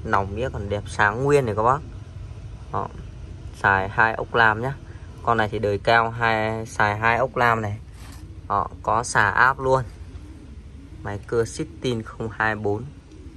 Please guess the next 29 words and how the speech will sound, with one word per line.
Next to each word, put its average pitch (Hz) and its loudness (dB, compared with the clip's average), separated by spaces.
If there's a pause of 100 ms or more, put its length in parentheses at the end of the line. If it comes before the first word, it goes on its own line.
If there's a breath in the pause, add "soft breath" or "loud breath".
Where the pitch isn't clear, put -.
(480)
Đó. - -8 (1800 loud breath)
Và 110 0
hiện 113 0
tại 120 4
thì 117 -4
con 127 2
này 110 4
thì 107 -4
em 120 2
bán, 127 0 (420 loud breath)
em 127 2
nhập 120 4
về 117 8
lô 131 6
này 120 6
thì 113 -4 (200)
con 131 4
này 117 4
thì 110 0
cũng 131 -2
là 131 6
đầu 110 2
không 135 -2
có 113 4
lam 131 6
xích 175 -4
các 160 2
bác 151 2
nhá. 156 -2